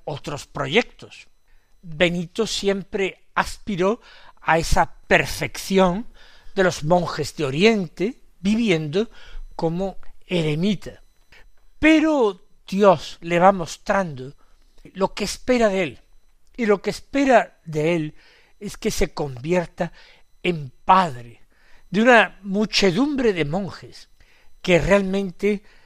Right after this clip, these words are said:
en la Iglesia ocupe ese puesto, el máximo difusor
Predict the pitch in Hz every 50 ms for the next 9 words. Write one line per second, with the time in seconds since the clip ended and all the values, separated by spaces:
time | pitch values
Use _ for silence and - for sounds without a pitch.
0 | _ _ - _ - - 156 147 139 131 131 - - 156 156 151 139 131 127 147
1 | 185 202 - - - 208 208 175 151 139 135 - - - 214 185 - - 156 151
2 | 156 156 - - - - - - - 165 175 180 170 - - - - - - -
3 | - - _ _ - - _ _ _ _ _ _ - 156 151 143 143 139 143 165
4 | 196 220 - - - - 240 208 214 240 240 - - - - - - _ _ -
5 | - 170 165 151 - 170 156 - - - 135 - - - 175 175 180 190 202 -